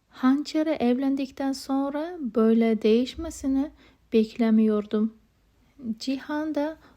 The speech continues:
"Durum böyle mi? Siz böyle mi diyorsunuz? Komple mi kuruyorsunuz? Ne yapmaya çalışıyorsunuz? Neden bizi rahatsız ediyorsunuz?" dediğinde Melih de, Ben de böyle adamım. Ve belki de hançer beni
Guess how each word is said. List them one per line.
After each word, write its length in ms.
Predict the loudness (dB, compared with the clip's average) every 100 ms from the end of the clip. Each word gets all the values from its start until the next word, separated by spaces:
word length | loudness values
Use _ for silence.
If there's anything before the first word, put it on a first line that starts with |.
| _
"Durum 440 | 2 2 2 -2 2
böyle 360 | 4 4 2
mi? 300 | 2 2 0 -4
Siz 380 | -8 -8 -8 0
böyle 280 | 0 0 0
mi 180 | 0
diyorsunuz? 640 | 2 0 0 -2 -2 -2 -4
Komple 580 | -6 2 2 2 0 0
mi 200 | 0 -2
kuruyorsunuz? 840 | -4 0 0 0 -2 -2 -2 0
Ne 140 | 2 4
yapmaya 460 | 2 2 2 2
çalışıyorsunuz? 960 | -2 -4 -2 -2 -4 -4 -4 -2 0 0 -4 -20 -20 _ _
Neden 480 | 4 4 2 0 0
bizi 220 | 2 0
rahatsız 500 | 0 -2 -4 -6 -4
ediyorsunuz?" 760 | -2 0 -2 -2 -4 -2 -4 -2
dediğinde 640 | -2 -2 -2 0 0 -2 -6 _ -20 _ _ _ 4
Melih 460 | 4 4 0 -2
de, 220 | -4 -4 0
Ben 220 | 4 4
de 180 | 2 0
böyle 280 | 0 2 0
adamım. 500 | 0 0 0 0 -2 -8 -20 _ _ 0
Ve 320 | 2 2 0
belki 380 | 0 -2 -4 -4
de 160 | -2 -4
hançer 640 | -4 -2 -2 -2 -4 0
beni 360 | 2 4 4